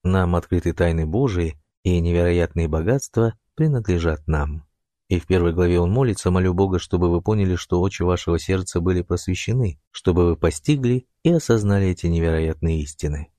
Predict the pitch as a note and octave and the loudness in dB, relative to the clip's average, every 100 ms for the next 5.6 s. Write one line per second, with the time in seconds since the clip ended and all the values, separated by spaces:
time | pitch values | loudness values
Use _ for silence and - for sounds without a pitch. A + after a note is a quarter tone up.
0 | _ - F#2 G2 - F2+ - F2 - - | _ -6 -2 0 0 -2 0 0 -2 -2
1 | C3+ E2+ D#2+ D#2 E2+ - E2+ E2 F2 E2 | -2 0 -2 -2 -2 -2 -2 0 -2 -2
2 | F2+ E2 F#2 F2+ E2+ D2+ D#2+ F2 E2 - | -4 -2 0 0 -2 -6 -4 -2 -2 0
3 | D3 - - D#2+ D2 - _ - F2+ F2 | -2 -4 -6 -6 -6 -12 _ -2 -2 -2
4 | E2+ F#2 F2 E2 F2 F2 C#3+ - A2+ A#2 | -2 0 0 0 -2 0 -2 -2 -2 -2
5 | A2 A#2 A2+ D#2+ - | 0 0 0 -2 -8